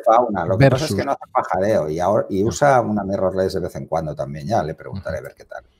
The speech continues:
Speaker 2: Muy bien, pero yo creo que también al oyente, a, a Luis, lo que le pasa es que está escuchando mucha, mucha teoría, que me pasó a mí el año pasado o el otro,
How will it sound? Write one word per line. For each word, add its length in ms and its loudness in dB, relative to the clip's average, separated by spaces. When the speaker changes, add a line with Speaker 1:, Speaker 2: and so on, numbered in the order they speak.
Speaker 2:
Muy 220 8
bien, 160 2
pero 180 2
yo 180 2
creo 140 4
que 60 6
también 260 2
al 80 6
oyente, 380 2
a, 240 0
a 160 -2
Luis, 280 4
lo 140 2
que 100 -4
le 120 -2
pasa 240 -2
es 100 -4
que 540 -2
está 280 -4
escuchando 540 2
mucha, 300 0
mucha 240 0
teoría, 440 2
que 160 -4
me 160 -2
pasó 220 0
a 40 2
mí 300 4
el 80 4
año 140 2
pasado 340 2
o 40 4
el 100 0
otro, 380 -4